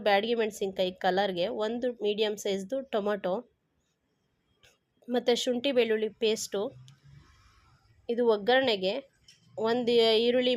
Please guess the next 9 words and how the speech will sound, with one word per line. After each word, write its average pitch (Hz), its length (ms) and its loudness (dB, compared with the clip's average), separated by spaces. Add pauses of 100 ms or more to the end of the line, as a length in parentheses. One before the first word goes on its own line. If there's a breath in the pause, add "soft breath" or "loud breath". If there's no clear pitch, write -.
(100)
ಮೀಡಿಯಮ್ 233 360 0
ಸೈಜ್ದು 214 340 -2 (100)
ಸಣ್ಣದಾಗಿ 220 400 0
ಹಚ್ಚಿಟ್ಕೊಂಡಿದ್ದೀನಿ. 185 760 -6 (380)
ಕೊತ್ತಂಬರಿ 247 420 0 (100)
ಸೊಪ್ಪು, 254 260 -6 (180)
ಪುದೀನ 233 340 0 (120)
ಸೊಪ್ಪು, 233 280 -4 (220)
ಸ್ವಲ್ಪ 247 320 0